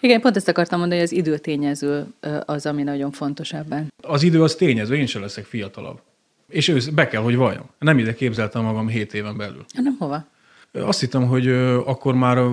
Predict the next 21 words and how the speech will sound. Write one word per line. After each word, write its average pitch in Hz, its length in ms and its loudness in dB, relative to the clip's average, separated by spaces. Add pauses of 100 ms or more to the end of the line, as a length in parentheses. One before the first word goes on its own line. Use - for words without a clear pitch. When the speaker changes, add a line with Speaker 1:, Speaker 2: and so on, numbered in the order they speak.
Speaker 2:
van 139 180 2
egy, 110 240 0
ö, 113 160 -2 (180)
vagy 123 120 0
lesz 135 260 2
egy 117 140 -4
olyan 110 400 0 (760)
folyamatos 113 720 0
és 110 140 -4
általános, 107 840 -4
ö, 107 180 -8 (440)
igény 117 380 -2
arra, 107 280 -4
amit, 104 440 -10 (140)
amit, 107 380 -8
ö, 110 240 -8 (300)
csinálunk, 147 560 2
ami, 139 340 4 (420)
ha 139 100 -4
fogalmazhatok 120 680 2
így, 139 320 0